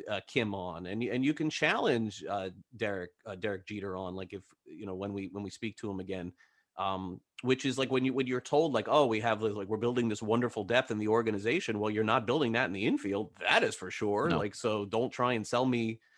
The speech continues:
Speaker 1: something that
Speaker 2: Huh.
Speaker 1: doesn't exist. I mean, you just called up Devin Marrero and you have Isan Diaz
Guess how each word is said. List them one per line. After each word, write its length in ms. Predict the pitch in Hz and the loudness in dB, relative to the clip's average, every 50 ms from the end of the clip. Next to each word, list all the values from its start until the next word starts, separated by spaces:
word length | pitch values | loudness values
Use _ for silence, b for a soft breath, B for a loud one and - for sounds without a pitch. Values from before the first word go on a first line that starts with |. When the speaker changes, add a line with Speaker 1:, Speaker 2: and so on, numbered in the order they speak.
| _ _ | _ _
Speaker 1:
something 340 | - - 127 117 - 120 107 | 0 0 0 2 0 0 0
that 140 | 107 104 113 | 0 2 4
Speaker 2:
Huh. 80 | 117 | 6
Speaker 1:
doesn't 200 | 160 120 101 101 | 6 6 6 2
exist. 500 | 98 98 98 120 170 247 185 151 - - | -2 -2 0 4 4 6 6 4 2 0
I 40 | 107 | -2
mean, 120 | 113 110 | 0 0
you 80 | 110 113 | 0 -2
just 160 | 107 107 - | -4 -4 0
called 220 | - 127 127 123 123 | 2 4 4 4 4
up 120 | 110 104 | 2 2
Devin 220 | 120 123 127 131 117 | 2 2 2 2 2
Marrero 420 | 113 110 113 139 214 240 - 113 110 | 4 4 6 6 6 6 6 4 4
and 80 | 110 | 2
you 80 | 110 110 | 2 0
have 180 | 113 120 104 | 0 0 0
Isan 340 | 113 135 156 - 131 113 104 | 0 -2 -2 -2 -2 -2 -2
Diaz 380 | 95 131 170 - 131 104 95 | -2 -2 0 2 2 2 2